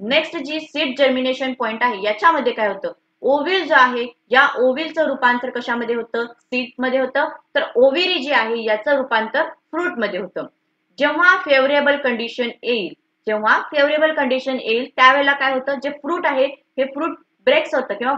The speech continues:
फुटतं आणि त्यामधल्या आतमध्ये जे बी आहे हे B, अ, germinate होतं आणि त्याच्यापासून वरती रोपटं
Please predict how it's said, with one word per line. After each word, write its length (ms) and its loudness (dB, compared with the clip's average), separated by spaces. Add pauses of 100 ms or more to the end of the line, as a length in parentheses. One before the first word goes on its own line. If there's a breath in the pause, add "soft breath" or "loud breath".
फुटतं 280 -4
आणि 180 -2
त्यामधल्या 560 2
आतमध्ये 520 0
जे 120 -4
बी 280 -4
आहे 260 0 (460)
हे 60 -4
B, 380 -6 (200)
अ, 180 2 (100)
germinate 440 2
होतं 200 -6
आणि 140 -8
त्याच्यापासून 640 -4
वरती 500 -4
रोपटं 340 0